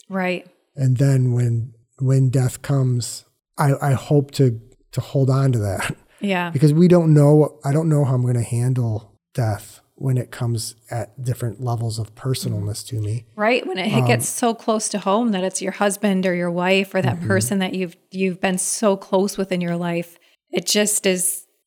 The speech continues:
Speaker 1: it's different. <laughs>
Speaker 2: It's
Speaker 1: It's so
Speaker 2: different.
Speaker 1: different.
Speaker 2: It's different. And to, like, say something so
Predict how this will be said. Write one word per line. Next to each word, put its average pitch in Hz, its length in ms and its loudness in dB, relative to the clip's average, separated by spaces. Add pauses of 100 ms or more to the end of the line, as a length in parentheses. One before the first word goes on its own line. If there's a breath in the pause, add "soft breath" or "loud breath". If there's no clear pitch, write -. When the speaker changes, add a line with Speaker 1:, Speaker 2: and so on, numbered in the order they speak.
(120)
Speaker 1:
it's 190 260 -2
different. 220 640 2
<laughs> - 60 -20
Speaker 2:
It's 320 380 0
Speaker 1:
It's 151 240 4
so 226 280 4
Speaker 2:
different. 226 40 4
Speaker 1:
different. 190 440 2
Speaker 2:
It's - 140 -8
different. 139 460 -2
And 139 140 0
to, 135 80 2
like, 131 260 2
say 143 280 2
something 139 440 0
so 131 500 2